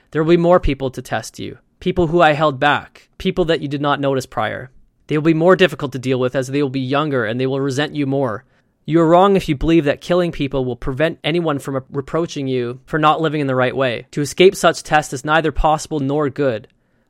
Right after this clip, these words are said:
but is the best and easiest to discredit others, but not prepare oneself to be as good as possible. So with this prophecy to those who've convicted me,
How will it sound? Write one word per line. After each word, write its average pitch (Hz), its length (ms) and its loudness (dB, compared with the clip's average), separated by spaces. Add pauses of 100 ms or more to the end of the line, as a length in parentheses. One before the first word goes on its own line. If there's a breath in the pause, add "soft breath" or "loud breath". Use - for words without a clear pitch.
but 143 80 0
is 143 140 0
the 143 100 0
best 156 300 2
and 143 100 -6
easiest 156 540 -2
to - 100 -14
discredit 151 480 -2
others, 123 400 -4 (160 soft breath)
but 135 100 -6
not 147 200 0
prepare - 280 -2
oneself 135 480 -4 (260 soft breath)
to 127 60 -14
be 131 100 -2
as 123 100 -2
good 139 160 -2
as 127 80 -2
possible. 127 600 -6 (240)
So 139 320 2
with 135 200 -4
this 139 120 0
prophecy 165 520 -2
to 147 160 -6
those 143 240 -2
who've 139 160 -8
convicted 143 480 -6
me, 151 220 -6